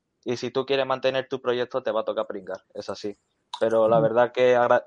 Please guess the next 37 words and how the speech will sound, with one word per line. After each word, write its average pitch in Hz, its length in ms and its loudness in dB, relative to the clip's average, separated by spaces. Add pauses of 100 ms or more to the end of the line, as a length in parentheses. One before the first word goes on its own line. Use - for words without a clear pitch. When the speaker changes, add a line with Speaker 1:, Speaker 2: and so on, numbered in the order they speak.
Speaker 1:
teniendo 123 360 -2
gente 120 240 -4
como 117 180 -2
Mario, 123 260 0
que 107 320 -6 (140)
lo 107 120 -10
tenemos 113 320 -6
aquí, 123 340 -6 (400)
se - 100 -2
agradece 120 300 4
muchísimo 127 500 -6
porque 117 180 -2
son 120 180 -6
personas 123 400 -2
que 117 160 -2
van 120 240 4
más 127 220 0
allá 120 280 4
de, 113 400 -2 (260)
de 120 120 -2
un 135 80 -2
interés 131 340 2
económico 131 640 -2 (340)
y 120 180 -4
que 117 260 0
les 113 160 -2
gusta, 117 460 -4
les 110 100 -4
gusta 113 220 -6
estar 117 200 -4
en 113 80 -6
Media 107 220 -4
Titan. 107 340 -4 (800)
Speaker 2:
Joder, 135 400 -10
qué 135 80 -10
bien, 123 220 -8
macho. 123 240 -14